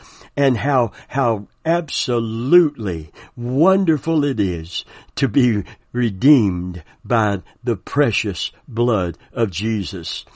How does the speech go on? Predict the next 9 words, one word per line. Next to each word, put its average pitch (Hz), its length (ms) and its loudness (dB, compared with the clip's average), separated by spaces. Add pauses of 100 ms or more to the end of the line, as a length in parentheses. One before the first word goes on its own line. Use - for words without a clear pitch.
(140)
In 147 200 6
the 139 120 6
Old 143 240 4
Testament, 139 600 -2
property, 127 600 -2
animals, 123 540 0
and 123 160 -2
the 117 100 0
nation 117 560 -2